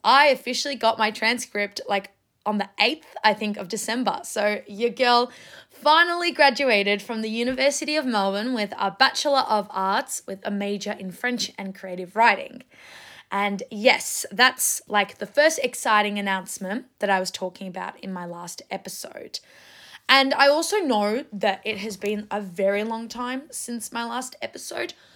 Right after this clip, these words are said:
but I've been a very, very, very, very, very busy girl, which brings me to my next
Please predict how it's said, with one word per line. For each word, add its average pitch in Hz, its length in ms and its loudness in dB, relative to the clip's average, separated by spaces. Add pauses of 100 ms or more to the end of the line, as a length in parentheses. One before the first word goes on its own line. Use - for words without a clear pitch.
(400)
but 262 120 0
I've 285 240 2
been 311 160 -2
a 302 160 -6 (180)
very, 285 640 2
very, 233 380 -2
very, 208 300 0
very, 202 280 0
very 202 260 2
busy 190 280 -6
girl, 196 540 -4
which 208 260 -4
brings 277 360 -8
me 226 360 -8
to - 260 -12
my 208 220 -6
next - 580 -6